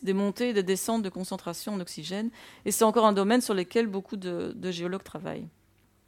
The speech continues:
Et donc, on peut s'imaginer qu'entre, euh, deux milliards quatre et, euh, six cents millions d'années, donc c'est très long,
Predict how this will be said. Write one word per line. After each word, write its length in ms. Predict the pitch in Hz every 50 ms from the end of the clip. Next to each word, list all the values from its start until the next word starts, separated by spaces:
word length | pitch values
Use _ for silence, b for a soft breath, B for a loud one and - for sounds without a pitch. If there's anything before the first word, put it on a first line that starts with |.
| _ _ _ _ _ _ _ _ - B B B B B B B B B B B B B B B B B B B B B B B _ _ _ _
Et 80 | - 226
donc, 200 | 202 294 269 269
on 100 | 262 254
peut 240 | 254 262 269 277 254
s'imaginer 580 | - 240 240 214 208 190 220 220 269 294 294
qu'entre, 720 | 277 254 233 226 - - 240 240 233 233 233 214 180 - - - -
euh, 480 | 196 190 190 185 180 180 180 180 185 180 -
deux 220 | 185 185 233 269 262
milliards 360 | 254 247 240 220 202 - -
quatre 380 | - 240 240 240 - - - - -
et, 460 | - 220 220 226 220 220 202 - - - _ _ - - - _ _ - -
euh, 180 | 185 175 180
six 200 | 175 - - 277
cents 260 | 269 - - 285 254 240
millions 280 | 233 220 214 202 202
d'années, 400 | 185 175 170 185 233 294 311 285
donc 160 | 220 202 190
c'est 140 | - - 196
très 200 | - - - 254
long, 360 | 220 190 196 226 254 294 269